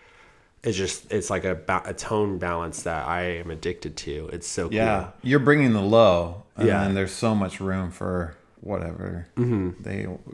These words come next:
Speaker 2: wanna do with it too.
Speaker 1: Yeah.
Speaker 2: That's cool. Um, so I,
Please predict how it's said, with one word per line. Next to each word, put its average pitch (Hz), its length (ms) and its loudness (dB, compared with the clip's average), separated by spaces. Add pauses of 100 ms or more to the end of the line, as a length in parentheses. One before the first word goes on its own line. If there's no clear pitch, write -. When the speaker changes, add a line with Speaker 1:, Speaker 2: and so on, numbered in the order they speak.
Speaker 2:
wanna 98 300 -4
do 90 240 -4
with 90 200 -8
it - 200 -14
too. 98 200 -6
Speaker 1:
Yeah. 101 260 6
Speaker 2:
That's - 180 -8
cool. 95 360 -4 (600)
Um, 135 340 6 (420)
so 156 540 8 (500)
I, 139 200 6